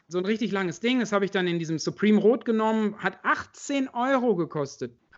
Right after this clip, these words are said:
Und es ist so stabil, ohne Scheiß, es ist wirklich stabil. Der Karabiner ist geil, es ist alles gut, es ist super vernäht. Ich habe da noch keine großen, besonderen Abnutzungserscheinungen. Man muss halt auch schon mal sagen, wenn was geil ist, so. Ähm,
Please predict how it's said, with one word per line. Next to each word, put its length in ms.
Und 140
es 80
ist 240
so 160
stabil, 540
ohne 240
Scheiß, 400
es 80
ist 180
wirklich 320
stabil. 380
Der 100
Karabiner 640
ist 160
geil, 260
es 80
ist 140
alles 420
gut, 240
es 80
ist 100
super 280
vernäht. 480
Ich 100
habe 160
da 140
noch 180
keine 400
großen, 580
besonderen 500
Abnutzungserscheinungen. 1300
Man 100
muss 140
halt 120
auch 120
schon 140
mal 200
sagen, 320
wenn 140
was 160
geil 240
ist, 160
so. 260
Ähm, 320